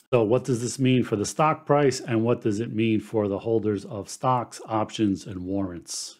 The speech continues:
So for the stock price, I would expect that the market price that they list for the I P O is gonna be a little bit lower than the current market price that's listed on the pink sheets right now.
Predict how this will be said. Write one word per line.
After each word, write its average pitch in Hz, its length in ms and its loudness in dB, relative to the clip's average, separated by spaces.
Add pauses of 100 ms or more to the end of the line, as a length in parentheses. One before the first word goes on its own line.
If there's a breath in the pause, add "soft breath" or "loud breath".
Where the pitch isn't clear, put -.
So 123 100 2
for 123 140 2
the 117 80 4
stock 143 400 0
price, 117 320 2
I 123 140 -2
would 127 160 2
expect 123 680 -4
that 117 300 -2
the 110 100 0
market 123 460 2
price 107 380 0
that 110 220 -2
they 107 100 0
list 110 340 2
for 107 140 -6
the 104 160 -4
I 110 160 0
P 127 280 0
O 147 260 4
is 110 200 -2
gonna 120 200 2
be 117 240 2
a 113 120 -4
little 117 240 4
bit 117 180 -2
lower 107 540 2 (380 loud breath)
than 107 100 2
the 104 120 2
current 113 500 0
market 110 440 -2
price 101 360 -2
that's 101 320 -6
listed 104 400 -2
on 98 160 -4
the 92 80 -4
pink 123 280 -2
sheets - 380 -6
right 90 240 -8
now. 82 320 -10